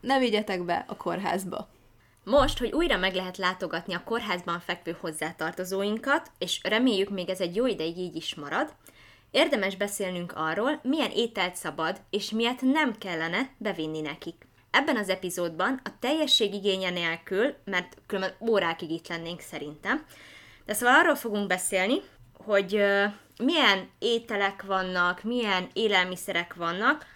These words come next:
Speaker 2: amit bizonyos osztályokra, vagy bizonyos betegségek esetén nem kellene bevinni a hozzátartozóknak. Aztán az epizód második felében adunk pár tippet, hogyha mégsem szeretnétek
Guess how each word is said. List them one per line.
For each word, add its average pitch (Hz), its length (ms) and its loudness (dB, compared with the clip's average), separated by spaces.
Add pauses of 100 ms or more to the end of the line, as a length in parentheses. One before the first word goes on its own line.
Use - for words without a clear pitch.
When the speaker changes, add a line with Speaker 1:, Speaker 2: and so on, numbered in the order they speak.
(260)
Speaker 2:
amit 208 260 0
bizonyos 285 480 0
osztályokra, 196 960 2
vagy 185 160 -6
bizonyos 233 400 -2
betegségek 190 680 -4
esetén 180 720 -4 (100)
nem 214 320 -2
kellene 180 360 -4
bevinni 160 400 -6
a - 120 -8
hozzátartozóknak. 262 1200 -2 (440)
Aztán 262 220 0
az 262 120 4
epizód 226 400 0
második 208 460 0
felében 208 600 0 (100)
adunk 233 420 0
pár 175 280 0
tippet, 233 500 -4 (220)
hogyha 208 160 -2
mégsem 262 340 0
szeretnétek 190 720 -4